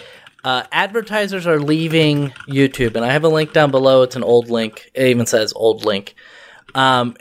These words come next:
talking about how advertisers were going away from, uh, YouTube because of some controversial content.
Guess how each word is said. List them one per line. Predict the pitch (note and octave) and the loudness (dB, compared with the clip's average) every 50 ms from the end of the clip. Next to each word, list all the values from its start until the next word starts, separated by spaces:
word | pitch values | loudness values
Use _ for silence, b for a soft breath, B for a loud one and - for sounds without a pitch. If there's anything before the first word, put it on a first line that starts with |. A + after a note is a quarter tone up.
| - - | -14 -6
talking | - E3+ E3 E3 - F#3 E3 D#3 | -2 -2 -2 -2 -2 -6 -6 -4
about | D3+ C#3+ D3+ C#3+ C#3+ C#3 - | -2 -2 0 0 0 -2 -2
how | - - C#3 C3+ C3 B2+ B2 - | -6 -4 -4 -2 -2 -2 -4 -6
advertisers | - C#3 C#3 C#3 C3+ C#3+ C3+ - D3 C#3 C3 C3 C#3 C3 B2 - | -6 -6 -6 -6 -6 -8 -8 -4 -2 -2 -2 -2 -4 -8 -6 -6
were | C3 B2+ | -8 -6
going | B2 C3 C3 B2+ B2 A#2+ A#2+ | -4 -2 0 0 0 -2 -2
away | - B2+ B2 A#2+ A2+ A2 A#2+ B2 B2+ C3 C3+ C3 | 0 2 2 2 2 2 2 2 2 2 0 -2
from, | B2 - - C3+ B2+ A2+ A2 G#2+ G#2+ G#2 G#2 G2+ - - _ _ _ b b b b b b b b b b b _ | -4 -4 -2 0 0 2 0 -2 -4 -6 -8 -14 -20 -20 _ _ _ b b b b b b b b b b b _
uh, | - A#2 A2+ A2+ | -2 -2 -2 -2
YouTube | A2 B2 D3 G#3+ B3 - - - B2+ A#2+ A#2 - | -2 0 0 0 0 2 2 0 0 0 0 -4
because | - - - - D3 C#3 B2+ A#2 | -6 -6 -2 0 2 2 2 2
of | - - C3+ B2+ A#2+ A#2+ | 0 -2 0 0 0 -2
some | - C3+ B2+ | -2 -4 -4
controversial | A#2 - - C3+ B2 - - B2 A#2+ A#2 - - A#2 | -4 -2 -2 -2 -2 -4 -4 -4 -2 -2 -2 -4 -6
content. | - C3+ B2+ A2+ - - - - - - | -2 -2 -2 -2 -2 -6 -10 -12 -14 -20